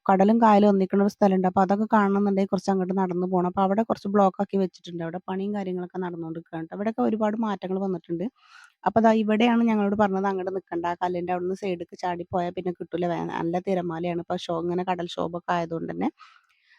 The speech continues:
ആരും വല്ലാതെ അങ്ങോട്ടൊന്നും നിക്കലില്ല. അപ്പൊ ശ്രദ്ധിച്ച് നിക്കണം ട്ടോ കുട്ടിയെ എന്ന് അവിടുന്ന് ഒരാൾ പറഞ്ഞു ട്ടോ, അവിടെ ആ ഒരു കടയിലുള്ള ആള്. അപ്പൊ ഞങ്ങൾ അവിടെ just ഒന്ന് ഇങ്ങനെ വീഡിയോ എടുത്തുകൊണ്ട് ഞങ്ങൾ അവിടുന്ന് ഇങ്ങനെ പോന്നു. പിന്നെ കുറച്ച് ഫോട്ടോയും കാര്യങ്ങളൊക്കെ അങ്ങനെ അതും എടുത്തു.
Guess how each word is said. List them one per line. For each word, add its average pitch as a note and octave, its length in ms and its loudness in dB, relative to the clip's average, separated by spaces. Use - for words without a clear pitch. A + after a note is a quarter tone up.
ആരും G3 220 6
വല്ലാതെ G3+ 300 4
അങ്ങോട്ടൊന്നും G3 380 4
നിക്കലില്ല. F#3+ 500 4
അപ്പൊ F#3+ 140 4
ശ്രദ്ധിച്ച് F#3+ 440 -2
നിക്കണം F#3+ 360 0
ട്ടോ F#3 100 -2
കുട്ടിയെ F#3 320 0
എന്ന് F3+ 140 2
അവിടുന്ന് E3+ 260 0
ഒരാൾ F3 240 4
പറഞ്ഞു E3 360 2
ട്ടോ, D#3 100 -4
അവിടെ D#3 140 2
ആ E3+ 100 4
ഒരു E3+ 140 2
കടയിലുള്ള F3 460 4
ആള്. E3+ 160 0
അപ്പൊ F3 180 0
ഞങ്ങൾ A#3+ 240 4
അവിടെ A#3 200 4
just A#3 260 0
ഒന്ന് A3+ 160 6
ഇങ്ങനെ G#3+ 180 2
വീഡിയോ G3+ 220 0
എടുത്തുകൊണ്ട് F#3+ 400 -2
ഞങ്ങൾ F3 200 0
അവിടുന്ന് F#3 220 -2
ഇങ്ങനെ F#3 180 0
പോന്നു. F3 320 0
പിന്നെ F3 260 -4
കുറച്ച് - 300 -12
ഫോട്ടോയും F3+ 380 0
കാര്യങ്ങളൊക്കെ F3 540 -2
അങ്ങനെ F3+ 300 2
അതും F3 220 4
എടുത്തു. F3 280 0